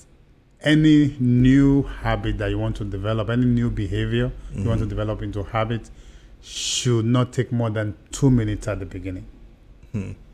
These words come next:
Speaker 1: So if you want, really want to develop a new habit,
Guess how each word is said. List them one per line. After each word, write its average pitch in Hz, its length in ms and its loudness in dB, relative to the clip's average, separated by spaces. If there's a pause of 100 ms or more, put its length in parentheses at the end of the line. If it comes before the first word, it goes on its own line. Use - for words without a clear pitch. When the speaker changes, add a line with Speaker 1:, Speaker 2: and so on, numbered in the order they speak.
(500)
Speaker 1:
So - 100 0
if 127 80 2
you 139 80 2
want, 127 180 2
really 123 180 4
want 120 220 2
to 110 80 -10
develop 107 500 -4 (360)
a 113 100 -2
new 113 380 0
habit, 123 560 -2